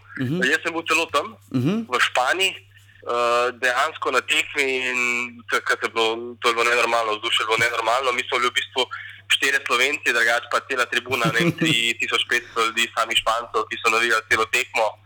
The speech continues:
Speaker 2: ampak nas nikakor niso mogli prebiti, tako da tisto je bilo res fenomenalno za gledati.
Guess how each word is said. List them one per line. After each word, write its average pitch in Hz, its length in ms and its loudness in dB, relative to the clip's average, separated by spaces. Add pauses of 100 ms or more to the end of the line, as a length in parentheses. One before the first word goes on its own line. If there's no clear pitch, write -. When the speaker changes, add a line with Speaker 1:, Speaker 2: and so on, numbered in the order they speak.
(560)
Speaker 2:
ampak 104 440 0 (220)
nas 113 160 -2 (560)
nikakor 123 460 0
niso 123 200 0
mogli 117 260 2
prebiti, 117 360 0
tako 107 180 0
da 104 100 2
tisto 104 220 -6
je 110 60 0
bilo 110 140 0
res 110 160 -2
fenomenalno 107 640 2
za 98 100 -6
gledati. 107 360 0